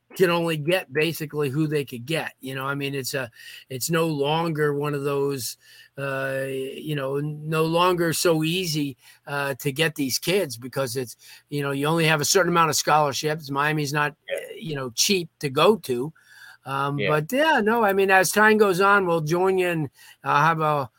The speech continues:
Speaker 1: a whole deal, uh, uh, about some of the guys that I think,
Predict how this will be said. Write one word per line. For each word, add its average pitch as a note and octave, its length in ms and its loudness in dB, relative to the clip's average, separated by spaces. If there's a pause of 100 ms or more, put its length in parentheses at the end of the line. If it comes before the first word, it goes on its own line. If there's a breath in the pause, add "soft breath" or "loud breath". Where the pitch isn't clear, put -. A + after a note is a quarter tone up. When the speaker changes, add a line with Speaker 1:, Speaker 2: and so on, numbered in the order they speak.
(200 soft breath)
Speaker 1:
a C3+ 100 -6
whole F3 240 2
deal, E3+ 540 2
uh, D3+ 140 0
uh, D3+ 360 -4
about D3+ 320 0
some E3 260 -2
of D3+ 60 -2
the D3 60 0
guys D#3 400 2
that C#3+ 120 -4
I D#3+ 200 8
think, D3+ 340 -2